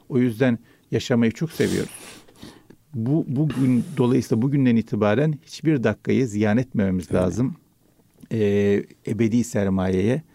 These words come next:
Speaker 1: yatırım yapabilmek için.
Speaker 2: Öyle. Rahmetli Erbakan hocamız
Speaker 1: Allah
Speaker 2: şimdilerde
Speaker 1: rahmet
Speaker 2: yine
Speaker 1: eylesin.
Speaker 2: yeniden mekanı cennet olsun.
Speaker 1: Amin.
Speaker 2: "Ne yaptıysam Allah rızası
Speaker 1: Evet.
Speaker 2: için yaptım."
Speaker 1: Evet.
Speaker 2: demiş. Bütün bir siyasi
Speaker 1: Şahidiz.
Speaker 2: hayatı boyunca. Değil mi? Şahidiz.
Speaker 1: Şahidiz.
Speaker 2: Şahidiz.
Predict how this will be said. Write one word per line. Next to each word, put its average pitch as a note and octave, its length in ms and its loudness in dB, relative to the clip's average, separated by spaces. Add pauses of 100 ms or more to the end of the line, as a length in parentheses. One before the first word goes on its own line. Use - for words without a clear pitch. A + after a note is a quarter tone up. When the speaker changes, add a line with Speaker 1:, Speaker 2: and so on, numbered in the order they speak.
(180)
Speaker 1:
yatırım G2+ 340 0
yapabilmek F2 520 -6
için. - 240 -20
Speaker 2:
Öyle. F2+ 300 0 (460)
Rahmetli G2 400 2
Erbakan F2+ 460 2
hocamız D#2 420 -4
Speaker 1:
Allah - 80 -2
Speaker 2:
şimdilerde E2+ 380 2
Speaker 1:
rahmet E2 120 0
Speaker 2:
yine F2+ 220 4
Speaker 1:
eylesin. F2 140 2
Speaker 2:
yeniden F2 460 2
mekanı D#2+ 500 0
cennet E2 440 0
olsun. D2+ 400 -2
Speaker 1:
Amin. F#2+ 520 -2 (220)
Speaker 2:
"Ne F#2 120 2
yaptıysam F2 960 0 (200)
Allah D#2+ 440 -4
rızası - 480 -10
Speaker 1:
Evet. - 140 -14
Speaker 2:
için - 160 -14
yaptım." - 420 -18
Speaker 1:
Evet. - 100 -18
Speaker 2:
demiş. - 280 -20
Bütün G2 380 -4
bir D2 100 -10
siyasi - 560 -10
Speaker 1:
Şahidiz. - 60 -4
Speaker 2:
hayatı A2+ 440 0
boyunca. - 260 -20 (280)
Değil D#2+ 140 -6
mi? E2 80 -12
Şahidiz. C#2+ 300 -6
Speaker 1:
Şahidiz. - 540 -8 (320)
Speaker 2:
Şahidiz. - 680 -6